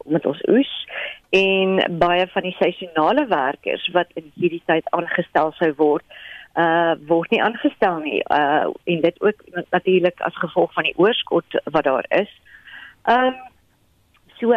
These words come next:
ek dink dit gaan baie moeilik wees om regtig vas te stel wanneer ons bedryf weer kan ordentlik opstaan na hierdie situasie en, en, en, en wat die, wat die toekoms vir ons inhou. Ons, eh, het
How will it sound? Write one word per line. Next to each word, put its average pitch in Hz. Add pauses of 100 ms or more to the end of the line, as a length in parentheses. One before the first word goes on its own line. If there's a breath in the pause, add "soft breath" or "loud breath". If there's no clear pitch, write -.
ek -
dink 262 (160)
dit 247
gaan 247 (260)
baie 190
moeilik 185
wees 165
om 165 (400)
regtig 180 (580 loud breath)
vas 233
te 202
stel 170 (340 loud breath)
wanneer 190
ons -
bedryf 151 (200)
weer 170 (100)
kan 165 (680 soft breath)
ordentlik 190
opstaan 185
na 156
hierdie 165
situasie 175
en, 170 (260)
en, 170
en, 180 (120)
en 180
wat 180
die, 208 (320)
wat 190
die 247
toekoms -
vir 208
ons -
inhou. 135 (260)
Ons, 180
eh, 175 (180)
het -